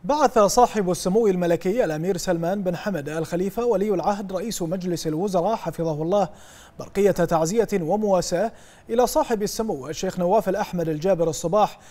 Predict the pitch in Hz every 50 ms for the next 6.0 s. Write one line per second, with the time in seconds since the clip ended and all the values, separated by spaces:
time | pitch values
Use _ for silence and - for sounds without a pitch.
0 | - - - - - - - 156 196 190 185 175 165 208 226 233 208 185 - 185
1 | 170 - - 175 208 226 - - 185 165 - 180 175 - 240 214 - - 196 120
2 | - - - - - - - - - - - 139 - 196 196 190 - 170 - -
3 | 196 170 - 175 196 214 185 - 190 175 156 - 175 170 214 214 180 - 180 170
4 | 180 208 - - 180 175 160 160 160 156 151 202 196 160 165 160 151 - - 175
5 | 165 202 208 202 - 180 175 156 139 170 170 156 143 147 156 170 208 214 151